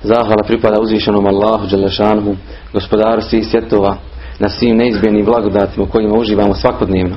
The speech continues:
Neka je salavat i selam na njegovog miljenika, poslanika Muhammeda sallallahu alejhi ve sellem, na njegovu časnu porodicu, na plemenite ashabe i na sve vjernike od Adema alejhi selama pa do sudnjega dana.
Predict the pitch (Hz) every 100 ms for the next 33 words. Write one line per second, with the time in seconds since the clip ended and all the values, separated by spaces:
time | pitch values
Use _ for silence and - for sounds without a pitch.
0 | - - - - - - - - - -
1 | - - - 117 117 110 117 127 131 110
2 | 110 139 131 113 123 117 110 113 127 107
3 | 107 - 95 - - - 110 - 113 135
4 | 131 107 - 131 117 104 101 110 107 117
5 | 113 107 107 117 107 104 - 123 107 98
6 | - - - - - 117 147 131 143 139
7 | 113 110 120 135 123 110 107 127 127 107
8 | 107 104 - 107 120 117 - - - -
9 | - 107 104 151 127 135 123 113 104 101
10 | - - - - 104 107 113 117 110 104
11 | 113 107 92 101 110 113 107 101 95 113
12 | 107 98 98 101 90